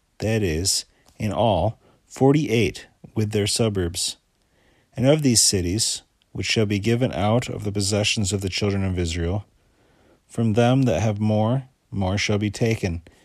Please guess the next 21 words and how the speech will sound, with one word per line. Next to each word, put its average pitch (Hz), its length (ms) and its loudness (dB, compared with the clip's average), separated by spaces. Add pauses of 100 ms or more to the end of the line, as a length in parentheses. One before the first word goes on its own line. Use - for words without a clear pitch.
(180)
and 101 120 -6
from 113 200 -2
them 117 240 2
that 98 100 0
have 107 240 -2
less, 101 340 0
fewer. 95 560 -2 (840)
Each 147 240 2
shall 131 260 2
give 113 240 0
towns 117 460 0
to 110 80 -2
the 107 80 0
Levites 104 600 0
according 104 500 -2
to 98 80 -8
the 104 160 -4
extent 95 400 -4
of 92 160 -8
their 95 160 -2
inheritance. 90 800 -6